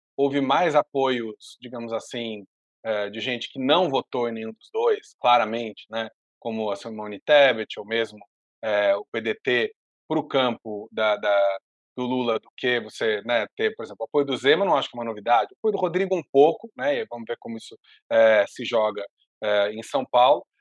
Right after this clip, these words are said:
Mas eu acho muito difícil fazer essa análise nesse momento de como tão, é, as campanhas. Eu acho sim que é evidente que tem chance do, do,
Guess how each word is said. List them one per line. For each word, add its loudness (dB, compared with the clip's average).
Mas 2
eu 6
acho 4
muito -2
difícil -4
fazer 2
essa -4
análise -8
nesse -6
momento -2
de -12
como -8
tão, 0
é, -4
as -10
campanhas. -8
Eu 4
acho 2
sim -2
que -2
é 0
evidente -2
que -20
tem -8
chance -4
do, -8
do, -12